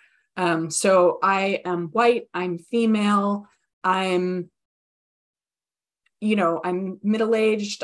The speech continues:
I'm upper middle class, I live in the United States, I am physically able, I'm Mormon, all of those things come together, plus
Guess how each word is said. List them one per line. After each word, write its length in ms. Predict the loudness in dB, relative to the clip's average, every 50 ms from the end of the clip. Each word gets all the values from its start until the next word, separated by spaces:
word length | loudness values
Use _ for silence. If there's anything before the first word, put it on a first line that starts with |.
| -10 -6
I'm 560 | -4 -2 -2 -2 -4 -4 -6 -6 -8 -10 -12 _ _ _ _ _ _ _ _ -6
upper 560 | -6 -4 0 2 2 4 4 2 2 0 -2
middle 280 | -4 -4 -2 0 -2 -2
class, 760 | -4 -4 -2 0 2 2 2 2 0 0 -4 -6 -8 -10 -12 _
I 220 | -6 -4 -2 -2 -2
live 260 | -2 -2 -2 -2 -2
in 120 | -2 -2
the 60 | -2 -2
United 460 | -2 -4 -4 -6 -6 -6 -8 -8 -8
States, 760 | -8 -4 2 4 6 6 6 6 4 2 -2 -8 -8 -8 -8 -4
I 600 | -2 0 2 2 2 2 0 0 0 -2 -4 -6 -10 _ _ _ _ _ _
am 540 | -8 -6 -4 -4 -4 -4 -4 -4 -6 -8 -10 -14 _ _ _ 0
physically 540 | 4 4 4 2 0 -4 -4 -2 -2 -2 -2
able, 720 | 0 0 2 2 0 -2 -4 -4 -2 -2 -2 -4 -6 -8 -14 _ _
I'm 200 | -8 -6 -4 -4
Mormon, 760 | -4 -2 0 2 2 2 2 2 0 0 -2 -2 -4 -4 -6 -8 -12 _ _ _
all 180 | -2 0 2 2
of 180 | 2 2 2 2
those 220 | 2 2 0 -2
things 340 | -6 -4 -4 -2 -2 -4 -6
come 220 | -8 -10 -10 -10
together, 600 | -10 -8 -8 -6 -6 -4 -2 0 0 0 0 -2 -4
plus 320 | -2 -2 0 0 0 -4